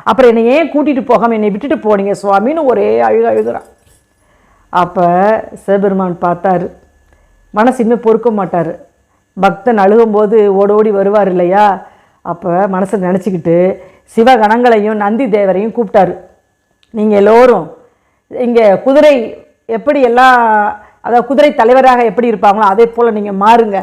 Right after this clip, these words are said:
இ-, காட்டுல போய் அங்க இருக்கக்கூடிய நரியெல்லாம் கூட்டமா சேர்த்து அதை குதிரையாக மாற்றுங்க. அப்படி மாற்றிக்கொண்டு நீங்கள் மதுரைமதிக்கு முன்னாடி போங்க, நான் பின்னாடி வர்றேன்"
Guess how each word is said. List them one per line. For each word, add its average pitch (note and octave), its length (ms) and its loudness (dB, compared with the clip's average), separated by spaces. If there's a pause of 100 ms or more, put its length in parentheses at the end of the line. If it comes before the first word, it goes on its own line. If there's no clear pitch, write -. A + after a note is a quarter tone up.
(840)
இ-, A#3 440 2
காட்டுல C4+ 340 2
போய் A3+ 600 0
அங்க A#3 240 0
இருக்கக்கூடிய A3+ 380 2
நரியெல்லாம் G#3+ 920 2 (360)
கூட்டமா C4+ 420 2
சேர்த்து A#3 560 2
அதை G#3+ 300 -2
குதிரையாக C4 640 0 (120)
மாற்றுங்க. F#3+ 720 -2 (420)
அப்படி C4+ 320 0
மாற்றிக்கொண்டு B3 840 0
நீங்கள் B3+ 360 0
மதுரைமதிக்கு B3 600 2
முன்னாடி A#3+ 540 -2
போங்க, G3 640 0 (260)
நான் C4 300 2
பின்னாடி C4 460 0
வர்றேன்" F#3 640 -2